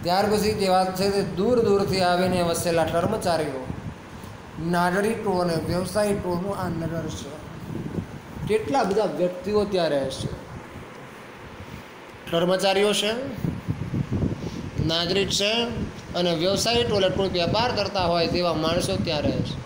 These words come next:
જાણે ત્રિવેણી સંગમ ત્યાં સ્થપાયેલો છે.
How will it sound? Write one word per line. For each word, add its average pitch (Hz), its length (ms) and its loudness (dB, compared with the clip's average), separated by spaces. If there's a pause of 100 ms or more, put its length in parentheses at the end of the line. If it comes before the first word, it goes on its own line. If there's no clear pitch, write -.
(1800)
જાણે 202 200 4
ત્રિવેણી 208 460 4
સંગમ 185 600 2
ત્યાં 202 160 2
સ્થપાયેલો 147 600 2
છે. - 360 0